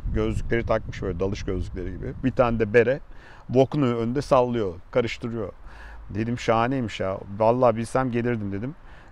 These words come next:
Ee, ve de, e, sommelier şef Ton'la, iki Michelin yıldızlı Ton'la bir bu perakende günlerinde Jay Fay, m, bir söyleşi gerçekleştirecekmiş.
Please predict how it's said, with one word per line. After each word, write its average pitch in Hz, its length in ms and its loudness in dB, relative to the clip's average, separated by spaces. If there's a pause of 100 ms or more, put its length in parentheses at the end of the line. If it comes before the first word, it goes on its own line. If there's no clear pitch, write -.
Ee, 120 520 6
ve 135 120 6
de, 156 300 6
e, 110 880 0
sommelier 131 540 2
şef 120 240 0 (260)
Ton'la, 139 560 2 (320)
iki 123 180 -6
Michelin 110 340 -2
yıldızlı 104 460 -6
Ton'la 127 380 -2
bir 147 160 0 (540)
bu 127 300 2
perakende 123 460 4
günlerinde 110 480 -2
Jay 120 200 0
Fay, 135 460 4 (280)
m, 110 300 -4
bir - 360 -6 (100)
söyleşi 127 440 -2
gerçekleştirecekmiş. - 1040 -4